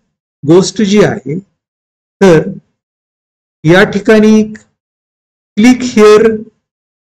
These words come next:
to class sixth registration" असं म्हटलेलं आहे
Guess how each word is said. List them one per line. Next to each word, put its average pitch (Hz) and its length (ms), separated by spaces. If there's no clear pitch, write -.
to 170 40
class 214 520
sixth 254 320
registration" 180 720
असं 139 260
म्हटलेलं 123 460
आहे - 180